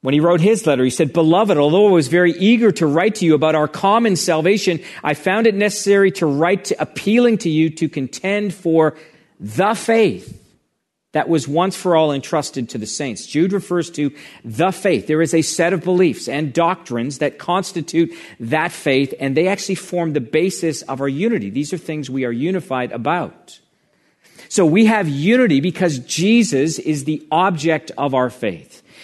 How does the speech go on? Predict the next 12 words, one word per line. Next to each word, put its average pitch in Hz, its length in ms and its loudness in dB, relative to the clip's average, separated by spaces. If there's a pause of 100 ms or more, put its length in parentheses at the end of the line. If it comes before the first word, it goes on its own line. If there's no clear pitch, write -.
(180)
And 135 100 -2
I 156 40 0
want 233 160 2
to 254 60 2
just 185 360 -2
press - 400 -4
into 190 260 0
that 147 280 0
a 139 60 -2
little 156 360 2
bit 165 200 2
more, 139 520 -2